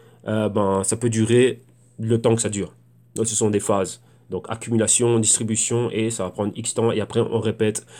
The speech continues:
euh, exactement, euh, le même, euh, processus. Et, euh, euh, comment dirais-je, donc là ça peut prendre un certain temps, et là ben voilà, c'est toujours en parallèle avec ce qui se passe fondamentalement, des catalyseurs et pas mal de choses, donc faut tout mettre en, en, en relation, et il n'y a aucun fait qui est isolé.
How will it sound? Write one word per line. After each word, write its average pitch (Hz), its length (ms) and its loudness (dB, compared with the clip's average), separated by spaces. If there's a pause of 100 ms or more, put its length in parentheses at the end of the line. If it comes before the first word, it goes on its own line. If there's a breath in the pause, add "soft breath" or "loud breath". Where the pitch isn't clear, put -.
(140 loud breath)
euh, 95 200 2
exactement, 101 600 -2
euh, 92 320 2
le 95 160 -2
même, 101 360 0
euh, 92 240 0
processus. - 640 -6 (340 loud breath)
Et, 104 300 0
euh, 90 1120 -4 (140)
euh, 92 280 -2
comment 98 200 -4
dirais-je, 92 300 -8
donc 101 180 -6
là 104 80 0
ça - 100 -4
peut 98 140 -4
prendre 107 360 -2
un 107 60 -6
certain 107 360 -4
temps, 110 260 -2
et 107 180 2
là 104 160 0
ben 101 120 0
voilà, 98 180 0
c'est 101 100 -6
toujours 117 220 -2
en 104 80 2
parallèle 104 340 0
avec 92 180 -4
ce - 80 -4
qui - 60 -6
se - 80 0
passe 104 220 -2
fondamentalement, 101 800 -2 (260 loud breath)
des 104 100 -4
catalyseurs 107 760 2
et 98 40 -6
pas 104 120 -4
mal 101 180 -2
de 98 80 -2
choses, 107 300 -2
donc 101 160 -8
faut 104 180 -4
tout 123 140 -4
mettre 113 280 2
en, 104 240 -4
en, 95 480 -2
en 98 60 0
relation, 101 400 -2
et 101 60 2
il 101 40 -2
n'y 101 80 0
a - 80 -2
aucun 117 300 0
fait 113 180 0
qui 117 100 -4
est 110 100 -6
isolé. 95 340 -2